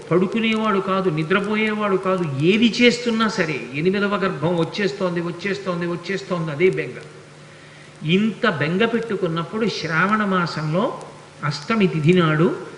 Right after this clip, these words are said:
అర్ధరాత్రి కటిక చీకట్లో కారాగారంలో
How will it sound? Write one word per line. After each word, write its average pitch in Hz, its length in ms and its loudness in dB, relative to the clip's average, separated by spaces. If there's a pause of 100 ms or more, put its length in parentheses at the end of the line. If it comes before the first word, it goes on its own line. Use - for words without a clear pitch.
(160)
అర్ధరాత్రి 180 840 0 (340)
కటిక 160 320 -2
చీకట్లో 180 880 -2 (160)
కారాగారంలో 170 1200 2